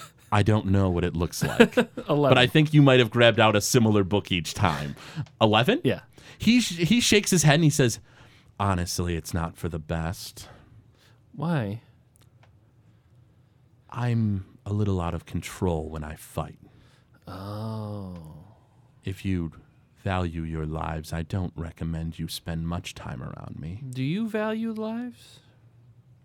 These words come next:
Speaker 2: No.
Speaker 3: I didn't think so.
Speaker 2: Although I have an appreciation for them when they're around.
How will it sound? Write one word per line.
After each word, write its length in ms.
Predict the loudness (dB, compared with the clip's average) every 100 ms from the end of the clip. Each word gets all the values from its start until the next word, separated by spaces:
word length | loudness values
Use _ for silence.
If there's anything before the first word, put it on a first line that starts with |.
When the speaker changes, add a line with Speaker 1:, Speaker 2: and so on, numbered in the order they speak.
| -10
Speaker 2:
No. 460 | -6 -4 -4 -6 -10 _ _ -18
Speaker 3:
I 40 | -16
didn't 240 | -14 -14
think 220 | -14 -14
so. 300 | -16 -20 -20 _ _ _ _ _ _ _ _ _ _ _ _ _ _ _ -20 _ -6
Speaker 2:
Although 220 | -2 0
I 80 | 0
have 260 | -2 -2 -2
an 60 |
appreciation 920 | -6 -8 -8 -8 -6 -4 -4 -6 -8
for 260 | -8 -8 -6
them 260 | -6 -6 -4
when 220 | -4 -6
they're 320 | -6 -6 -8 _ _ _ _ _ -14
around. 640 | -8 -6 -6 -6 -8 -10